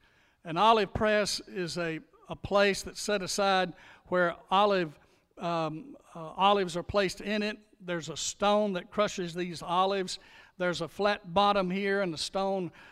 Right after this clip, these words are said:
uh, rolls around by ropes and pulleys and so forth until every, every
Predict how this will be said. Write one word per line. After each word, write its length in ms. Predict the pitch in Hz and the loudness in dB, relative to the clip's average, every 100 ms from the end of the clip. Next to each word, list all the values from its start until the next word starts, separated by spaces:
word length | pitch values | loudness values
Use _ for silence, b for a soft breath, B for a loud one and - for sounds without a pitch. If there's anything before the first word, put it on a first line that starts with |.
| _ | _
uh, 80 | 160 | -8
rolls 560 | 156 196 220 208 190 156 | 2 6 8 8 6 0
around 580 | 170 185 190 196 196 165 | 0 2 2 2 0 -2
by 160 | 160 | -4
ropes 500 | 156 160 196 190 - | -2 0 0 -2 -8
and 140 | 180 160 | -8 0
pulleys 440 | 196 190 190 160 | 0 2 0 -2
and 120 | 170 | -6
so 200 | - 185 | -4 -4
forth 260 | 156 185 175 B B B | -2 -2 -2 B B B
until 400 | 180 180 190 170 | -6 -2 0 0
every, 680 | - 214 247 233 226 240 214 B B - | 0 2 2 4 4 4 0 B B -2
every 520 | 208 247 233 233 196 | 0 2 2 0 -4